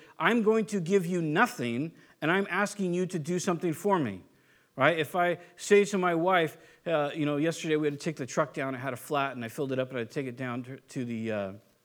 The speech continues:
or Friday, I guess it was, to the shop to get the flat fixed. And I, I asked her, I said, "Will you do me a favor and pick me up at, at, uh, Box K so when they, they take the truck in?" And she said, "Oh, yeah, sure, I'll pick you up."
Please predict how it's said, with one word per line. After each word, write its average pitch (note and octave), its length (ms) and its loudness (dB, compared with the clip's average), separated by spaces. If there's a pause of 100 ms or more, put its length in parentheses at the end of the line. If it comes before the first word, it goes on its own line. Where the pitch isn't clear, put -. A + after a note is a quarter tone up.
(440)
or C3 140 2
Friday, C3 320 2
I G#2 40 -2
guess G#2 220 -4
it A#2 60 -8
was, G#2+ 200 -4
to B2+ 100 -16
the A#2 60 -4
shop C#3+ 300 -2
to A#2+ 80 -10
get A2 80 -6
the G#2+ 60 -16
flat B2 280 -4
fixed. G2 380 -8 (380)
And C#3 120 4
I, C#3+ 80 4 (160)
I D3 120 4
asked D#3 240 2
her, D#3+ 60 0
I - 20 0
said, F3 240 0
"Will F3 60 4
you E3+ 60 2
do E3+ 140 0
me F3+ 80 2
a E3+ 40 -2
favor D#3 340 2
and C3+ 180 -4
pick D#3 180 -6
me C3+ 140 -4
up C#3 180 -6
at, B2+ 220 -6 (460)
at, A#2+ 280 -4
uh, A2+ 280 0 (180)
Box B2+ 300 -2
K A#2+ 360 -2
so A#2+ 380 -10
when A#2 200 -4
they, G#2+ 180 -4 (160)
they A2+ 100 -4
take A#2 200 -10
the A2 60 -12
truck C#3+ 280 -6
in?" G2 180 -14 (540)
And A#2+ 160 -2
she C#3+ 200 -6
said, C#3+ 180 -4
"Oh, D#3 120 2
yeah, G3 200 4
sure, G3 220 0
I'll D3 100 2
pick - 240 -4
you F#3+ 120 0
up." - 280 -8